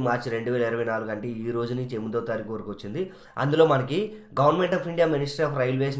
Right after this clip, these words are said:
నుంచి మనకి రైల్వే ప్రొటెక్షన్ ఫోర్స్, రైల్వే ప్రొటెక్షన్ స్పెషల్ ఫోర్స్ నుంచి మనకి సబ్ ఇన్స్‌పెక్టర్ అలాగే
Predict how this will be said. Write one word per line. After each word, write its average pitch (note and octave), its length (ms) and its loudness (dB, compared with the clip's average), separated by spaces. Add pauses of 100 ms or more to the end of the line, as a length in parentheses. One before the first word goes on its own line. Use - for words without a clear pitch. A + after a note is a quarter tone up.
నుంచి B2 220 -2 (500)
మనకి C#3+ 280 2 (100)
రైల్వే D#3+ 360 4
ప్రొటెక్షన్ E3 480 0
ఫోర్స్, D3 260 -2 (140)
రైల్వే D3 320 4
ప్రొటెక్షన్ D3+ 480 0
స్పెషల్ C#3 400 0
ఫోర్స్ C3+ 300 -4
నుంచి B2 240 -2 (400)
మనకి D3 280 2 (300)
సబ్ C3+ 220 2
ఇన్స్‌పెక్టర్ F3+ 580 -2
అలాగే C#3+ 200 4